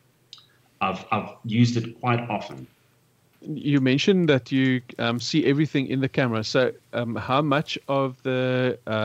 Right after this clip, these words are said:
Speaker 2: uh, you're a, you're a Fujifilm shooter, um, quite obviously from your Instagram stream <laughs> also, and, um, an ex-photographer. But, uh, you famously say that, uh, when you shoot, you shoot everything pretty much like it is in the camera. Do you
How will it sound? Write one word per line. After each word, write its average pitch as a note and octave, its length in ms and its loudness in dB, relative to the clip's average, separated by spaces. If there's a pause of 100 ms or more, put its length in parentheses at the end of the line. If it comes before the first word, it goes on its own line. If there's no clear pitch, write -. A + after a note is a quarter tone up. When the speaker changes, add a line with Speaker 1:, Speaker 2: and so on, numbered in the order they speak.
(200)
Speaker 2:
uh, B2 240 0
you're C3+ 380 4
a, C3 40 6
you're B2+ 180 -2
a B2 40 -2
Fujifilm C3 560 0
shooter, A2+ 420 -4 (140)
um, G#2+ 300 -4
quite A#2 260 0
obviously A2 380 -2
from A2+ 180 0
your - 80 0
Instagram A2 420 0
stream A2+ 240 2 (260)
<laughs> - 240 2
also, D3 360 4 (460)
and, A#2 280 -2
um, A#2 280 -2
an A#2+ 140 -4
ex-photographer. B2 640 -2
But, A#2+ 200 -2 (340)
uh, A#2+ 300 0 (560)
you C#3 260 0
famously C#3 500 0
say A#2+ 260 -2
that, A#2 200 -2 (220)
uh, A2 200 -4
when A2 180 -4
you A#2 120 -2
shoot, A#2 320 -2
you A#2 80 -2
shoot A#2+ 260 0
everything A#2 400 2
pretty A#2 200 2
much A2 360 0 (100)
like A2 420 0
it A#2 80 -2
is G#2 220 0
in A2+ 100 0
the A2+ 80 0
camera. G#2+ 360 -2
Do A2+ 160 -8
you A#2+ 360 2